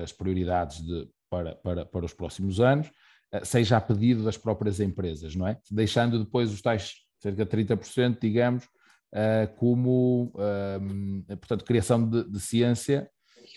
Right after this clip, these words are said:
eh, sem, ahm, portanto, como dizias, eh, livre, livre criatividade, eh, para aquele, para, para, para, para os vossos investigadores, ou seja, sem que haja ainda,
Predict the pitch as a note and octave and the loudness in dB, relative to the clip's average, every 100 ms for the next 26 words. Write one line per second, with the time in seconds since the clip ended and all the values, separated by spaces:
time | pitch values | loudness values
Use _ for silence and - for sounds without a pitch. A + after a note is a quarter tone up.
0 | - F#2+ G2+ G2 - - A#2+ A#2 B2 - | -14 -6 -4 -4 -4 2 4 4 2 -2
1 | G2+ G2 F#2 F2 F2 F2 F2 E2+ E2+ D#2+ | -4 -2 -2 -2 -4 -6 -8 -8 -10 -12
2 | D2+ D2 D2+ - G2+ E2 E2 D#2 D#2 D2+ | -14 -16 -18 -10 -10 -8 -12 -12 -12 -12
3 | C#2+ F#2+ F#2 G2 F2 A2 G2+ F2 - E2 | -10 -6 -2 -2 0 0 0 -4 -10 -12
4 | D#2+ - _ _ - D#2 D2+ D2 C#2+ C#2+ | -14 -16 _ _ -16 -12 -10 -12 -14 -16
5 | D2 D#2 G1+ - - - - D#2 D2+ F2 | -16 -16 -16 -16 -18 -18 -16 -14 -8 0
6 | G#2 G#2 F2+ F#2+ F#2 F2+ - G2 G2+ G#2+ | 4 4 4 2 2 0 -4 -2 4 6
7 | F#2+ G2 G2+ F#2 - A2+ G#2+ F#2+ G2 F#2+ | 6 4 2 2 0 4 4 2 -2 0
8 | F#2+ G2 G2+ G#2 G#2 G#2+ - _ _ _ | 0 2 2 0 -2 -6 -8 _ _ _
9 | _ - G2 G2 F#2 - G#2+ F#2 A2+ G#2+ | _ -2 0 0 0 2 2 2 2 0
10 | - G#2+ G#2 F#2+ - G2+ G2 F2 G2 F#2+ | 0 0 0 0 0 0 0 -2 -2 0
11 | F2+ G2 F#2 G2+ - G#2 F#2 - G2 F#2 | -2 -4 -4 -4 -2 -2 -2 -2 0 0
12 | F2 D2+ E2 - F2+ E2 F2 D#2 F#2+ F2+ | 0 -4 -8 -8 -8 -6 -8 -6 -2 -2
13 | G2 G2 G2+ F2 G2 - G2 G2+ G#2 G2+ | 0 0 0 -2 -6 -6 -4 -2 0 0
14 | G#2+ A2 | -2 -4